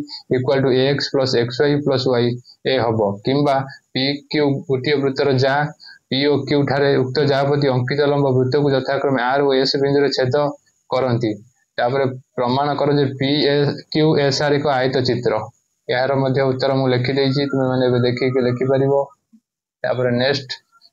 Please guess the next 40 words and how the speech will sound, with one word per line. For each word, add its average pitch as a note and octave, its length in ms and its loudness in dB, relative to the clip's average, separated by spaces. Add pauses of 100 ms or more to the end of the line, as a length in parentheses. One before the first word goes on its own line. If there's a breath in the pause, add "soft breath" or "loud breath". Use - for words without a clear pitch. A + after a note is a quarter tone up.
(240)
ପେଜକୁ C3+ 340 0
ଯିବା। C3+ 260 0
next C3 300 0
ପେଜରେ C3+ 340 2
ଏହାର C3 280 0
ଉତ୍ତର B2+ 240 -2
ବାକି B2 280 -2
ଅଛି, C#3 260 0
ତୁମେମାନେ B2 380 -2
ଏବେ A#2 100 2
ଦେଖିପାରିବ। C3+ 500 0 (2500)
next B2+ 260 -4
ପେଜରେ C3+ 340 0
ଏହାର B2+ 240 0
ଉତ୍ତର B2+ 360 0
ଏଠାରେ B2 280 0
ଲେଖା B2 180 -2
ହେଇଛି, C3 200 0
"ଆର୍ A#2+ 140 -2
କ୍ୟୁ - 180 -2
ଏସ୍ B2+ 140 -2
ପି C#3 100 -2
ଏକ C3+ 200 0
ବୃତ୍ତର B2 340 0
ବ୍ୟାସ, D3 220 0 (140)
ବର୍ତ୍ତମାନ A#2+ 420 -2 (120)
ପି B2 120 -6 (120)
କ୍ୟୁ C3 240 -4
ଆର B2+ 160 0 (100)
ଏସ୍ D#3+ 160 -2 (600)
ତ୍ରିଭୁଜର C3 460 0 (100)
କର୍ଣ୍ଣ।" A2+ 280 0 (180)
ଆର୍ A#2 160 0
କ୍ୟୁ B2+ 200 -4
ଇକ୍ୱାଲ B2 280 0
ଟୁ C3 100 2
ଏସ୍ B2 140 -2
ପି C3+ 100 0
ପ୍ରମାଣିତ A2+ 420 -2
ହେଇଗଲା। G#2 320 0